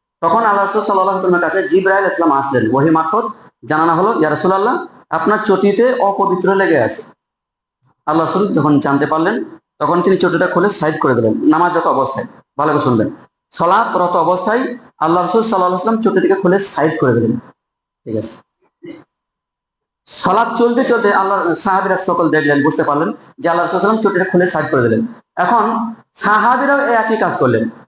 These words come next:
তারা চটিটিকে খুলে সাইডে রেখে দিলেন। সালাত সম্পন্ন হলো। আল্লাহ রাসূল সাল্লাল্লাহু আলাইহি ওয়াসাল্লাম ঘুরে দেখলেন যে, "কি অবস্থা,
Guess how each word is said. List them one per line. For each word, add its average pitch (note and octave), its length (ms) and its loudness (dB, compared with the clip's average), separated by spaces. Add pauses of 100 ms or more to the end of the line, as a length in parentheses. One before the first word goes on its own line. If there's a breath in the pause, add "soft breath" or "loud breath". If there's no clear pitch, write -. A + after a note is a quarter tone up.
তারা G3 140 0
চটিটিকে G3+ 380 0
খুলে A3+ 180 2
সাইডে F3 280 0
রেখে C3 180 0
দিলেন। G#2 180 0 (960)
সালাত D#3+ 280 -2
সম্পন্ন D3+ 320 0
হলো। C#3 320 0 (240)
আল্লাহ F#3 240 0
রাসূল G3+ 180 0
সাল্লাল্লাহু F#3+ 400 0
আলাইহি - 0 -
ওয়াসাল্লাম D#3+ 500 -4
ঘুরে D#3+ 220 2
দেখলেন D#3 340 2
যে, E3 120 0
"কি G#3+ 100 0
অবস্থা, G3+ 320 -2